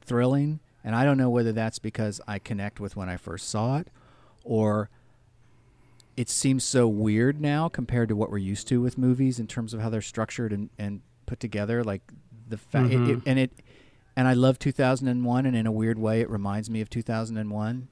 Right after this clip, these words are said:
Speaker 1: in how open it is for the last forty minutes or whatever. It's really just about the experience
Speaker 2: Mm-hmm.
Speaker 1: and the spectacle of this,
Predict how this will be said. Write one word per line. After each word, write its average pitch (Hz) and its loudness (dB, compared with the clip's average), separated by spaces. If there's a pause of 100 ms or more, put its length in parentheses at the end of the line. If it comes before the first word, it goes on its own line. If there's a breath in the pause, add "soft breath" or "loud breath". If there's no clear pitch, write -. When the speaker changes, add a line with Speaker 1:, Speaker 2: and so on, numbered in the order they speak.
Speaker 1:
in 107 -4
how 104 -2
open 110 -2
it 110 -2
is 113 0 (140)
for 117 -6
the 101 -4
last 95 -4
forty 104 -4
minutes 107 -6
or 113 -6
whatever. 113 -2
It's 90 -8
really 107 -2
just 104 -8
about 98 -4 (380)
the 107 -4
experience 117 4
Speaker 2:
Mm-hmm. 113 6
Speaker 1:
and 110 2
the 95 -4
spectacle 113 -4
of 95 -8
this, - -8